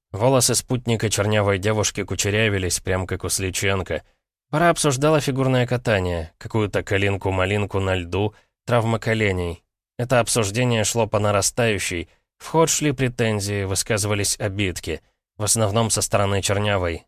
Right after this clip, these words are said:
Виноватый блондин стоически терпел. «Это Роднина и Уланов», шепнула мне на ухо Яна. «Восходящие звезды фигурного катания. Коля, я так хочу посмотреть на фигурное катание.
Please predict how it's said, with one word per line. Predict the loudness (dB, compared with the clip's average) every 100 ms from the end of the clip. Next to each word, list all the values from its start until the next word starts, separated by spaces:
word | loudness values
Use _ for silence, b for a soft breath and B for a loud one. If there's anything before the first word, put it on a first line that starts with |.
| _
Виноватый | -6 0 2 2 0
блондин | -2 -2 -2 -2 -4
стоически | -4 -4 -4 -4 -4 -4 -4
терпел. | -4 -4 -4 -2 -4 _ _ _ _ _ _ _ -14
«Это | -6 -2
Роднина | -2 -2 -2 0 2 2
и |
Уланов», | 2 2 2 0 -4 _ _ _ -8
шепнула | -6 -2 0 2
мне | 0 -2
на | -2 -2
ухо | -2 -2
Яна. | -2 -2 -2 -6 _ _ _ _
«Восходящие | -8 -4 -2 -2 -2 -2
звезды | -2 -2 -2 -4
фигурного | -4 -4 -2 0 -2
катания. | -4 -4 -4 -4 -8 _ _ _ _ _
Коля, | -6 -4 -4 -8 _ _ _ -12
я |
так | -8 -4
хочу | -4 -4
посмотреть | -2 -2 0 -2 -2 -4 -4
на |
фигурное | -4 -4 -2 -2 -4
катание. | -6 -4 -2 -2 -4